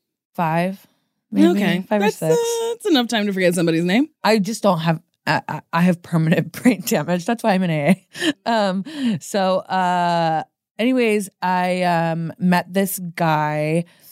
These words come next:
Speaker 1: through, um, like, my sober life, and, um, he was six eight. Yeah.
Speaker 2: Oh.
Speaker 1: Six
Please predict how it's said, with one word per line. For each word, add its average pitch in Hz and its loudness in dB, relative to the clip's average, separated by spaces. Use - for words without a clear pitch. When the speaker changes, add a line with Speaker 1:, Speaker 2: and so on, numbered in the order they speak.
Speaker 1:
through, 165 2
um, 160 0
like, 151 0
my 170 4
sober 156 -2
life, 151 0
and, 160 2
um, 165 2
he 175 2
was 165 4
six - -2
eight. 139 0
Yeah. 262 0
Speaker 2:
Oh. 247 0
Speaker 1:
Six 185 0